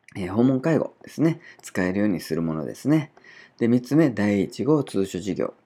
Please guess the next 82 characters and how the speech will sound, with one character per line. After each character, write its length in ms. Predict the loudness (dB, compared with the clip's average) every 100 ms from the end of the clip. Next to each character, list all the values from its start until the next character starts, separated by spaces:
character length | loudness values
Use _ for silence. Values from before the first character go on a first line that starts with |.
| _
こ 120 | -2
れ 60 | 2
は 200 | 2 2
予 160 | 0 0
防 140 | -2
給 160 | -2 -4
付 120 | -6
か 100 | -8
ら 80 | -8
来 80 |
た 180 | -8 -8
通 180 | -4 -6
所 140 | -6
介 220 | -6 -4 -4
護。 120 | -8 _ _
介 180 | -6 -2
護 120 | -2
予 120 | -2
防 160 | 0 -4
通 240 | -4 -8
所 120 | -8
介 200 | -6 -6
護 140 | -2 -2
が 80 | -2
こ 120 | -2
れ 120 | -2
に 100 | -4 -6
変 100 | -8
わ 80 |
っ 40 | -8
た 120 | -12
と。 120 | -14 _ _ _ -20 -20 -20 -4
四 160 | 0 2
番 160 | 2
目 140 | 0 0
が 220 | -2 -4 -16 -18 -4
第 220 | -2 -2
一 180 | -2 0
号 160 | 2
生 220 | 2 -4
活 180 | -4 -6
支 160 | -8 -6
援 140 | -6
事 160 | -6 0
業。 200 | 0 0 _
こ 120 | -2
う 40 | 0
な 120 | 0
っ 40 |
て 100 | -2
る 60 | -4
ん 60 |
で 80 | -6
す 120 | -2
ね。 220 | -2 -2 -6
生 220 | -4 -4
活 240 | -2 -6
支 160 | -2 0
援 120 | 0
っ 20 |
て 160 | -2 -6
言 40 |
っ 20 | -8
た 100 | -6
ら 80 |
で 100 | -6
す 140 | -6 0
ね、 140 | 0
ゴ 120 | 0
ミ 140 | -2 -4
出 100 | -4
し 200 | -4 -4
と 100 | -4
か、 160 | -8 -14 _ -20 -12 -4
見 100 | -2
守 420 | 0 0 2 2
り 60 |
と 120 | 0 -8
か 80 |
で 80 | -12
す 140 | -2 -2
ね。 180 | -2